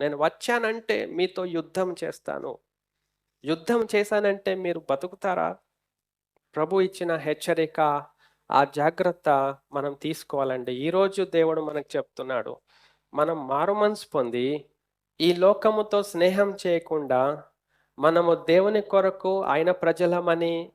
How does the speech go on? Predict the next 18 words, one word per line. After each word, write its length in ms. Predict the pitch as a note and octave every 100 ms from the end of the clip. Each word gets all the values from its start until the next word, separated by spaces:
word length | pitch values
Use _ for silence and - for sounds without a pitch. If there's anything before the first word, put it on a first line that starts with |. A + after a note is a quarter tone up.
| -
ఎంచుకొని 840 | D3+ F#3+ G#3+ - D3+ B2 C#3+ D#3+ - _ _ _ _ _
మనం 260 | C#3+ D#3 D#3
ఎప్పుడూ 380 | E3+ - A3 A3+
సిద్ధముగా 720 | - F#3+ - G3+ G#3+ G3+ F#3
ఉండి 640 | E3+ E3 D#3+ E3 G3+ G#3+ _ _ _ _ _ _ _
దేవుని 300 | F3 G3+ A#3
పైన, 360 | A3+ A3 G#3 G#3
ఆయన 300 | G#3 G3+ F3+
మాట 360 | E3 E3+ F#3 G3+
పైన 340 | G3+ G3 G3
మనస్సు 460 | F#3+ D3+ F3+ - A3
పెట్టుకొని 680 | F#3 F#3+ - D3 D3 D#3+
ఆయనకిష్టంగా 880 | F3+ D3+ E3 E3 E3+ - - A3 G#3+
జీవించడానికి 880 | G#3 F3 F#3 G3 G3+ F#3 F#3 F#3+ F#3+
ప్రయత్నం 760 | - - E3+ G3+ - A#3 A#3+ A3+ A3+
చేద్దాం. 560 | A3+ A3 - G3 F#3+ - _ _ _ _ _ _ _ _ _ -
కనీసం 460 | F3+ G#3+ G#3 G#3
ప్రయత్నం, 680 | - D#3+ F3 G3 A3 G#3+